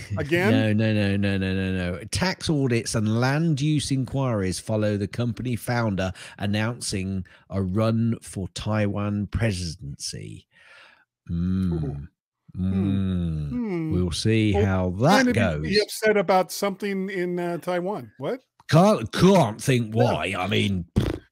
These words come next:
Speaker 1: Tai-, I mean, Taiwan is part of China, isn't it? No. Yes.
Speaker 2: Not
Speaker 1: No.
Speaker 2: yet.
Speaker 1: Yes. No. Yes. No. All depends who you ask. American teens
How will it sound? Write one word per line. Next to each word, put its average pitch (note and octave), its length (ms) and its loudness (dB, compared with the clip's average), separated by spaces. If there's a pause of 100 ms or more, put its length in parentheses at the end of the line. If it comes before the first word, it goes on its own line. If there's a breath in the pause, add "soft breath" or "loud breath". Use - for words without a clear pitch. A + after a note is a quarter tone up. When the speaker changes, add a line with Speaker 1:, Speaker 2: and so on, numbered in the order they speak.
(760)
Speaker 1:
Tai-, G#2+ 220 -4
I C3 100 -4
mean, A2+ 280 2
Taiwan B2+ 500 4
is D3+ 160 2
part G#2+ 300 0
of F2+ 60 -8
China, F2+ 360 0
isn't G2 240 0
it? B2+ 200 0 (840)
No. A2 800 6 (1000 soft breath)
Yes. F2+ 720 -2
Speaker 2:
Not - 140 0
Speaker 1:
No. B2 80 8 (560)
Speaker 2:
yet. A#2+ 80 0 (240)
Speaker 1:
Yes. F2 580 -2
No. A#2+ 800 2 (160)
Yes. E2+ 440 -6
No. A#2 800 0 (640 soft breath)
All G3 80 2
depends C#3 400 2
who E3 60 4
you G#3 240 2
ask. - 360 -6 (120)
American A#3+ 640 2
teens C3+ 800 0